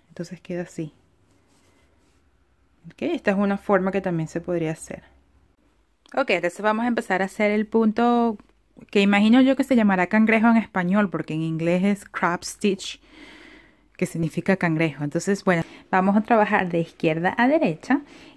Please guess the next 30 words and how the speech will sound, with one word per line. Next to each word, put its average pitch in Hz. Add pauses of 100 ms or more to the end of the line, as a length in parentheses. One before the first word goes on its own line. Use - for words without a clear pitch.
y 269
vamos 220
a 247
pasar 202
la 240
aguja 233
por 285
este 208
punto 226 (100)
que 185
está -
aquí. 254 (800)
Entonces, 214 (1040)
vamos 208
a 254
hacer 208
así, 233
con 208
la 196
aguja 190
mirando 214
así, 220 (720)
de 185
esta 208
forma. 214 (240)
Ponemos 196
el 240
hilo 214
por 240
encima, 220